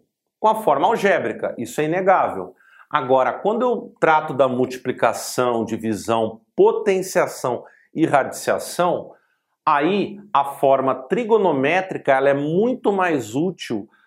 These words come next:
no sentido de muito mais rápida, muito mais ágil e pra que a gente encontre os resultados. Será? Sim.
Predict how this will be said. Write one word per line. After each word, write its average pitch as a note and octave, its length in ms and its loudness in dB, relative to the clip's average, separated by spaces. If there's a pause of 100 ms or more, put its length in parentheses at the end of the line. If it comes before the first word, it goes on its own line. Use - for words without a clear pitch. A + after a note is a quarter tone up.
(120)
no D3+ 100 -4
sentido D#3+ 520 -2
de C#3+ 480 0
muito E3+ 340 -6
mais G#3 300 0
rápida, C#3+ 560 0
muito D#3+ 320 -2
mais F3+ 400 -2
ágil D#3 600 0 (460)
e F3 500 0
pra E3+ 140 2
que F#3 100 -2
a E3+ 60 0
gente E3 300 -4
encontre D#3 400 0
os D3 100 -6
resultados. D3+ 1040 -2 (480)
Será? G3 720 -2
Sim. - 640 -4